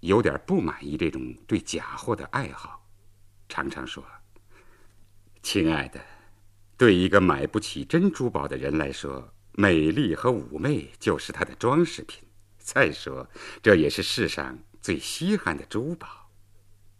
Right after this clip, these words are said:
但是她露出温柔的笑容，每一次都这么回答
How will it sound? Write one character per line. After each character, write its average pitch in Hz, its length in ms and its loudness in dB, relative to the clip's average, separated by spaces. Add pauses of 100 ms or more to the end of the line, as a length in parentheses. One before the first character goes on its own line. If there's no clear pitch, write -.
(2000)
但 73 200 4
是 57 540 -12
她 - 160 -4
露 85 220 -2
出 80 220 -8
温 151 260 2
柔 64 180 -6
的 - 100 -12
笑 - 400 -8
容， - 120 -20 (680)
每 87 240 4
一 90 180 0
次 78 460 -2 (180)
都 78 160 -2
这 143 180 -2
么 - 100 -10
回 65 300 -14
答 - 220 -18